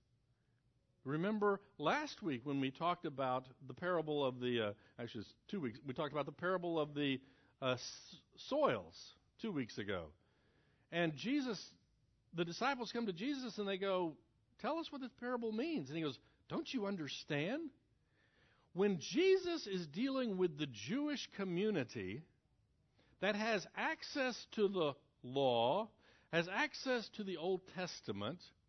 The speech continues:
he chastises them for not understanding certain things. He chastises them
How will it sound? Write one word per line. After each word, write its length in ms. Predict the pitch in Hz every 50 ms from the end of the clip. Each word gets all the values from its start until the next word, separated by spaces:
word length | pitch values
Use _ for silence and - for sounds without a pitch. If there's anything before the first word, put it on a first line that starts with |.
| _ _ - - - - -
he 200 | - 254 262 214 - - - - -
chastises 920 | - 269 339 381 381 - - - - 220 185 170 151 147 135 139 151 147 139
them 240 | - 160 165 185 185 - - - _ _
for 140 | - 202 202
not 400 | 190 185 196 226 262 294 277 269 - -
understanding 1000 | 226 247 233 220 226 208 - - - - 196 214 226 226 214 190 170 151 135 131
certain 380 | 123 - 170 160 156 151 151 147
things. 640 | 151 175 175 135 104 90 82 80 - - - - - _ _ _ _ _ _ _ _ _ _ _ _ _ _ _ _ _ _ _ _ _ _ _ _ _ _ _
He 160 | - 214 220 185 220 - - -
chastises 840 | 240 320 370 381 339 - - - 226 202 175 160 156 151 156 151 147
them 240 | 160 175 180 180